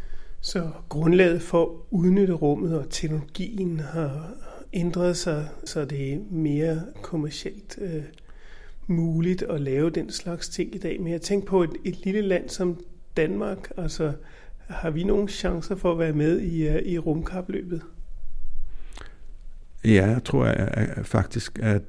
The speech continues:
Speaker 2: Danmark, øh, når der kommer til kommercielt, øh, sp-, øh, space,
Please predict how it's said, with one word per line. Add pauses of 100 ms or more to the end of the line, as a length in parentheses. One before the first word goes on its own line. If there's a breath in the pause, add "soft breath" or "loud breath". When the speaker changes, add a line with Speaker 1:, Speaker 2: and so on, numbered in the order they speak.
(280)
Speaker 2:
Danmark, (100)
øh,
når
der
kommer
til
kommercielt,
øh,
sp-,
øh, (220)
space,